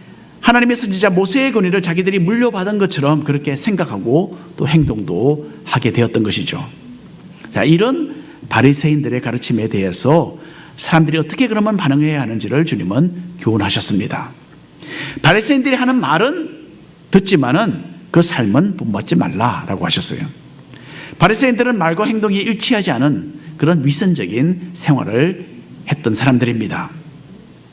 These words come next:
그 사람, 이 바리새인들은 사실 실생활에 문제가 많은 사람들이었어요. 하지만 하나님의 말씀이 무엇을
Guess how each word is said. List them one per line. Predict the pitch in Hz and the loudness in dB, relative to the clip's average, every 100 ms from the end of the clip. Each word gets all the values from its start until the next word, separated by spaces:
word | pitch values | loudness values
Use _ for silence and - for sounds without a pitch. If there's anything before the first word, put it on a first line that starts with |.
| - - | -2 2
그 | |
사람, | 339 214 214 220 | 2 2 -2 2
이 | 175 165 | 2 2
바리새인들은 | 156 180 220 208 208 | 0 -2 0 0 0
사실 | 185 170 185 | -2 0 0
실생활에 | 247 226 220 143 131 165 - - - - | 0 0 0 2 2 0 -2 -14 -20 2
문제가 | 135 139 147 | 2 2 0
많은 | 123 98 | -2 -2
사람들이었어요. | 123 156 131 113 95 - - - - - - - - - | -2 0 0 -2 -6 -8 -10 -14 -20 -20 -20 -20 -20 0
하지만 | 175 196 185 | 2 4 2
하나님의 | 233 254 254 262 | 2 2 2 2
말씀이 | 214 202 240 247 | 0 0 0 0
무엇을 | 214 220 226 - 240 240 247 | 2 -2 -2 2 2 2 -2